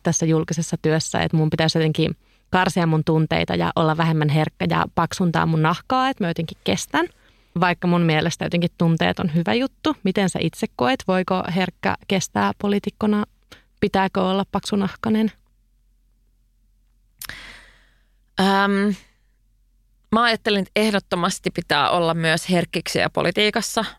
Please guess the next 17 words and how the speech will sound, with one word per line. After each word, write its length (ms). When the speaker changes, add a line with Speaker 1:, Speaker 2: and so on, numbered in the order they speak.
Speaker 2:
Ja 120
kyllä 120
mä 140
koen 200
olevani 400
aika 180
herkkis 480
itsekin 480
tavallaan, 420
että 140
kyllä 140
mulla 120
menee 300
niinku 240
tunteisiin 880
päätöksenteko. 840
Äm, 760